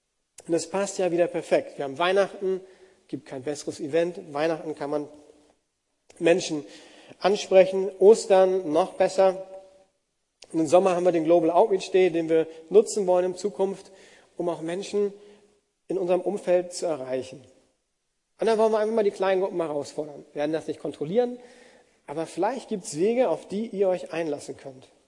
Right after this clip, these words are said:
Und dann einmal im Trimester die Frage stellen, „Was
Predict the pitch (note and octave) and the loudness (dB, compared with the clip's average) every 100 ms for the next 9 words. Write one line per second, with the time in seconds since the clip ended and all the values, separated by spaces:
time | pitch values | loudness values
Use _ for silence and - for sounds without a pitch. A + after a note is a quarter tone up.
0 | _ _ _ _ _ _ _ - D#3 D#3+ | _ _ _ _ _ _ _ -6 -4 0
1 | D#3+ G3 G3 F#3+ F3 F3 F3+ D#3+ D3 - | 2 2 0 -2 0 0 0 -6 -6 -6
2 | D#3 G3 - F3 F3+ F3+ - - - _ | -6 -6 -4 -2 -2 -4 -16 -20 -20 _
3 | - D3+ G3+ - - | -6 -2 0 -2 -12